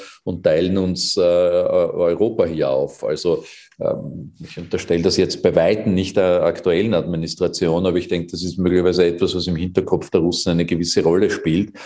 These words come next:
Und deshalb ist es umso wichtiger, dieses, ähm, äh, Bündnis, äh, das da über den Atlantik hinaus besteht, äh, wirklich mit Leben zu erfüllen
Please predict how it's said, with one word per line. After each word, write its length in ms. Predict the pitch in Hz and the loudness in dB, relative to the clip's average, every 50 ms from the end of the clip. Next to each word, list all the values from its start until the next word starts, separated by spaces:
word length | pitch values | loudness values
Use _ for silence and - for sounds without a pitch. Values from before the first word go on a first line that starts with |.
| - - - _ | -18 -20 -14 _
Und 100 | - - | -4 -2
deshalb 220 | 87 - 101 90 | 0 0 2 2
ist 140 | 92 90 90 | 2 0 0
es 80 | 87 92 | 0 -2
umso 360 | 90 95 95 - - 90 76 | -2 -2 -2 0 0 0 0
wichtiger, 580 | 82 90 87 - - 104 87 92 95 90 87 | 0 -2 -2 -2 -2 0 2 2 2 2 2
dieses, 560 | - - 98 87 - 95 90 82 - - - - | 0 -2 -4 -4 -2 -2 -4 -4 -4 -4 -2 -2
ähm, 420 | - - - - 95 95 95 98 | 0 0 0 -2 -4 -4 -4 -2
äh, 180 | 98 95 95 92 | -2 0 -2 -2
Bündnis, 800 | 92 - - 92 90 92 90 95 95 90 87 90 - - - | -4 -4 -2 -2 -2 -2 0 0 0 2 2 0 0 0 0
äh, 360 | 85 85 85 90 90 90 87 87 | 0 2 2 2 2 0 0 -2
das 240 | - 87 85 - - | -4 -4 -4 -2 0
da 100 | 92 87 | 0 2
über 160 | 85 85 87 | 2 0 0
den 180 | 76 90 85 | 0 0 0
Atlantik 520 | 82 87 82 76 76 76 - - 101 82 - | 0 0 2 0 0 0 0 -2 -4 -4 -2
hinaus 360 | 92 85 80 80 80 - - | -2 0 0 0 0 -2 -4
besteht, 540 | - 95 - - - 85 90 - 90 - - | -4 -6 -4 0 0 2 2 0 0 0 0
äh, 180 | 85 85 85 | 0 2 0
wirklich 220 | 82 85 87 80 95 | 0 0 -2 -2 -2
mit 140 | 90 82 80 | -2 0 0
Leben 200 | 80 90 98 85 | 0 0 0 -2
zu 140 | - - | -2 0
erfüllen 640 | 85 78 - - - 82 80 80 85 92 95 92 | 0 0 -2 -2 -2 0 0 2 2 0 -2 -4